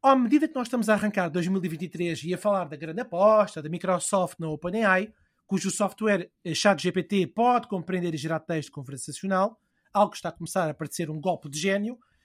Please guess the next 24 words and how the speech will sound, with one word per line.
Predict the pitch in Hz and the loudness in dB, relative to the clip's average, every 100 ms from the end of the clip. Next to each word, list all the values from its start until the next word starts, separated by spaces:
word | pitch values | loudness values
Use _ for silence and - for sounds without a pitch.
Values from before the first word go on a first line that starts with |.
| _ | _
a | 202 | 2
Microsoft | 233 247 254 240 285 262 - _ | 2 0 -4 -4 -4 -4 -6 _
planeia | 208 214 220 254 247 170 | 2 4 4 4 4 0
usar | 156 147 185 | 0 2 2
esta | 160 180 | 0 -4
tecnologia | 185 175 180 190 | -6 -6 -4 -2
do | 165 | -2
OpenAI | 160 165 180 202 220 | -2 -4 -2 2 2
para | 240 247 247 | 0 -6 -6
melhorar | 240 240 214 175 | -6 -4 -4 -4
os | |
resultados | 156 175 208 214 214 | -6 -2 0 0 -4
da | |
pesquisa | 214 - 226 226 233 _ _ - | -10 -8 -6 -6 -8 _ _ -6
de | 220 | 0
Bing, | 233 226 | 4 4
que | 214 - | 4 -4
foi | 170 | -6
um | 165 | -4
tema | 185 185 | -4 -6
que | 185 | -6
o | |
Diogo | 165 196 | -6 -6
falou | 190 214 208 214 | -6 -4 -4 -4